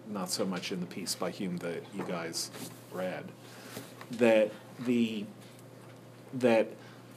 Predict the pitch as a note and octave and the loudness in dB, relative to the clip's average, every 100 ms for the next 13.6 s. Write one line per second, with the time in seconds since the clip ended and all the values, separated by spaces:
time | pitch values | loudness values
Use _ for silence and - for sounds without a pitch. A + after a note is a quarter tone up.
0 | - - - - - - - - - - | -20 -20 -20 -18 -14 -14 -16 -20 -18 -16
1 | - B2+ B2+ - C#3 C3+ B2 G#2 F2 - | -6 2 2 6 8 8 4 0 0 -2
2 | - - - - - A#2 A2+ - A#2+ A#2+ | -4 -6 -16 -18 -4 -2 -2 -2 2 4
3 | B2 A#2+ A2+ A2 - - - - G#2+ - | 4 2 -2 -6 -12 -20 -20 -4 -2 2
4 | A2 A2 G#2 F#2 G#2 G2 G2+ G2+ G2 F#2+ | 2 4 2 4 4 4 2 0 0 0
5 | F#2+ - - G2+ G2 F#2+ F2+ - - - | -2 -6 -6 -2 0 -2 -4 -8 -20 -18
6 | - - A2 G#2 - G#2+ G2 F#2 G#2 A2+ | -12 -2 0 0 -2 0 0 -2 -2 2
7 | C3 A#2 F2 F2+ A#2+ C3 F2 - - - | 2 2 -2 0 4 4 4 2 0 0
8 | G#2+ G2 G2 G#2+ G2+ G2 - G#2 F2 G2+ | -4 -4 -6 -4 -4 -4 -4 -6 -4 -2
9 | F#2+ F#2+ G2 F#2+ F#2 F2+ - - - - | 0 2 0 0 -2 -4 -6 -16 -18 -8
10 | - G#2 F2+ - - - A2+ G2+ - - | 2 4 4 0 -14 -8 -2 -2 -4 2
11 | D3 D3 B2+ A2 G#2+ - - A2+ G#2 G2+ | 4 6 6 4 0 -6 -6 -4 -2 -2
12 | G#2 - A#2 A2 G#2 G#2 G#2 G2+ - D3 | -4 -6 -2 2 4 2 -2 -4 -4 0
13 | F3+ G#3+ - G2 D2+ | 2 2 2 0 -4